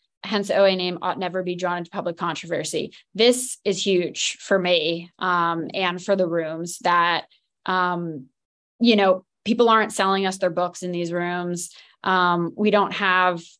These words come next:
doctors saying, like, "This is what you need to do."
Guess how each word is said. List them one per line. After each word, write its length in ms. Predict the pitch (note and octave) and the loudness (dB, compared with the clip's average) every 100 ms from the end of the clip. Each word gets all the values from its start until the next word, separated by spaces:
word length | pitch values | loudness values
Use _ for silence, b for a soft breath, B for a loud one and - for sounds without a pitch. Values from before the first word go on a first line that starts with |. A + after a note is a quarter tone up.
| G3 | -2
doctors 680 | G#3 F#3+ F#3+ G3 F#3 F3 - | 0 0 -2 -2 0 -2 -4
saying, 400 | F3+ F3+ F3 F3+ | -2 -2 -4 -6
like, 180 | F3 | -6
"This 160 | F3+ F#3 | -4 -6
is 80 | F3+ | -2
what 140 | F#3+ | -2
you 100 | F3+ | 0
need 180 | F3 E3+ | -2 -2
to 80 | F3+ | -2
do." 480 | F3 E3+ E3+ E3+ | 0 2 4 2